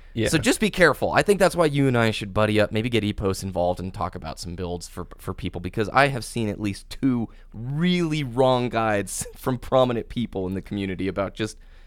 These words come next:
Speaker 2: bloated, kind of wasteful builds, you know?
Speaker 1: Yeah, definitely. And I actually really like what Bungie did here. They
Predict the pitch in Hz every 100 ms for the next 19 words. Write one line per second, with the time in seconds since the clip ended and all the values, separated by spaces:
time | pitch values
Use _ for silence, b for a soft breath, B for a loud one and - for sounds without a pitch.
0 | b b - - 107 117 131 135 131 -
1 | 117 113 95 101 95 - 90 85 85 64
2 | - 76 73 82 - - - 107 98 90
3 | - - 101 92 98 92 - 113 113 107
4 | - - 143 160 160 135 131 131 113 113
5 | 98 104 104 101 98 95 104 104 107 -
6 | - 104 98 98